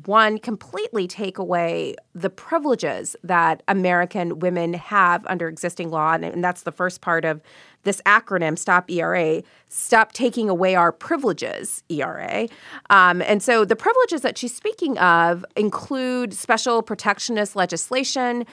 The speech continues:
that would give women protections in the labor force or in benefit schemes. And ironically, these are the same kinds of complaints that working class women had lodged against the E R A when it was first proposed in the nineteen twenties. So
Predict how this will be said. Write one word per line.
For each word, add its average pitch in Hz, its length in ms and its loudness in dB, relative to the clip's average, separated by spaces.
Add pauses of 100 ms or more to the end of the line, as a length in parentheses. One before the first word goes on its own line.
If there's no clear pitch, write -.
(260)
that 185 320 4
would 175 400 0
give 180 260 -2
women 185 380 0
protections 185 800 -4
in 180 140 -4
the 165 100 -4
labor 240 320 -2
force 220 680 -2
or 180 200 2
in 170 200 -4
benefit 247 460 -2
schemes. 220 500 -4
And 190 220 0 (420)
ironically, 277 800 2
these 302 240 -2
are 523 180 -2
the 370 80 0
same 233 440 -2
kinds 208 640 -4
of - 200 -6
complaints 202 540 -6
that 175 240 -2
working 170 380 -4
class 214 420 -2
women 226 360 -6
had 190 280 -2
lodged 165 540 2
against 180 400 -6
the 175 260 -8
E 185 60 -4
R 170 180 -4
A 170 180 -2
when 175 160 -2
it 170 80 -6
was - 200 -10
first - 340 -8
proposed 170 580 -12
in 180 80 -6
the 175 80 -6
nineteen 165 380 -8
twenties. 180 420 -12
So 170 240 -6